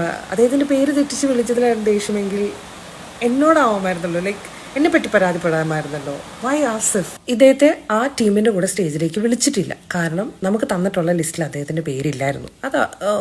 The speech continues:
ഓർഗനൈസേഴ്സിൻ്റെ ഒരു ചെറിയ വീഴ്ചയാണത്. ആ, അപ്പൊ അതിന്, ആ, let me apologize as I was the host of the show. എന്ത് തന്നെയായിരുന്നാലും അങ്ങനെ ഒരു സങ്കടം അവിടെ ഉണ്ടായി എന്നുള്ളതിൽ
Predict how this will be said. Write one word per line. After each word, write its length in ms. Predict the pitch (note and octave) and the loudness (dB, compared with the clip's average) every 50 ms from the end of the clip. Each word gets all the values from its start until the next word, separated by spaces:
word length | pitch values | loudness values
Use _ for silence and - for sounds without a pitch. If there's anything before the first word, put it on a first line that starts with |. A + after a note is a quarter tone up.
| G#2 F2+ | -2 -2
ഓർഗനൈസേഴ്സിൻ്റെ 760 | - G3+ F#3 F#3 G3+ G3 G3 F#3+ G3 F#3+ F3+ F3+ F3+ F3+ F3 F3 | -2 -2 -2 0 0 -2 -2 0 0 0 0 0 -2 -4 -4 -6
ഒരു 100 | E3+ - | -6 -4
ചെറിയ 280 | - F3+ E3 D3+ D#3 | -2 -2 0 0 0
വീഴ്ചയാണത്. 760 | D#3+ E3 D3 C3+ C3+ - - C3+ A#2+ A2+ A2+ - - - - - - - - - - - - - - - - - - - - - | -2 -4 -4 -6 -6 -6 -6 -6 -6 -6 -10 -14 -18 -20 -20 -20 -20 -16 -14 -12 -12 -10 -12 -12 -12 -12 -12 -12 -12 -12 -6 -4
ആ, 60 | F3 E3 D#3+ D#3 D#3 D3+ D3+ D3 - - | -2 -2 -2 -2 -4 -4 -4 -6 -8 -8
അപ്പൊ 140 | - - A#3 | -4 0 2
അതിന്, 580 | A3 G3 F3+ G#3 G#3 G#3+ G3+ - - - - E3+ | 2 4 4 4 2 2 0 0 -4 -10 -6 -2
ആ, 40 | E3+ E3 E3 D#3+ D#3+ D#3 D#3 D3+ D3+ D3+ D3 D#3 | -2 -2 0 -2 -2 -2 -2 -2 -2 -2 -4 0
let 160 | G3+ A#3+ B3+ | 0 0 2
me 140 | B3+ B3+ A#3+ | 4 4 4
apologize 640 | F#3+ - - D3 C#3+ C#3 C#3 C3+ - B2 C3 C#3 - - - - - _ _ F3+ F3 | 4 2 0 -2 -2 -2 -4 -6 -6 -6 -6 -6 -6 -8 -10 -14 -20 _ _ 0 2
as 40 | F3 | 4
I 160 | F3 D#3+ F3 | 4 4 4
was 160 | F#3 F3+ F3+ F3+ | 4 4 4 2
the 160 | - F3 D3 C#3+ | 2 -2 -4 -2
host 240 | D3+ C#3+ C#3 - | -4 -4 -4 -6
of 60 | D3 C#3+ - | -8 -8 -8
the 80 | D3 - - | -8 -8 -8
show. 80 | - - - - - - | -8 -10 -14 -16 -4 2
എന്ത് 500 | G#3 A3 A#3 A#3+ B3 B3+ A#3+ D#4+ D#4+ D#4 | 4 6 6 6 6 6 6 6 6 6
തന്നെയായിരുന്നാലും 800 | D4 C#4 C#4 C#4 C4+ A#3+ G#3+ G3 G3 G3 F#3+ F#3+ F#3 G3+ A#3 B3 - - - - | 6 6 6 6 4 4 2 2 2 2 2 2 2 2 0 -2 -4 -8 -2 2
അങ്ങനെ 240 | G#3+ A#3 C4 C4+ | 4 4 6 6
ഒരു 80 | C4+ B3 | 6 6
സങ്കടം 400 | A#3 A#3 G#3+ G3+ G3+ A3 A3+ A#3 | 4 2 2 2 4 4 4 4
അവിടെ 160 | G#3+ G#3 G#3 | 4 2 2
ഉണ്ടായി 300 | G#3 F#3+ F#3 F#3 F#3 F#3 | 2 2 2 2 2 2
എന്നുള്ളതിൽ 540 | F#3+ G3 G3+ F#3+ F#3 F3+ F3 E3 F3 G#3 B3 | 2 0 0 0 0 0 -2 -2 -2 -4 -4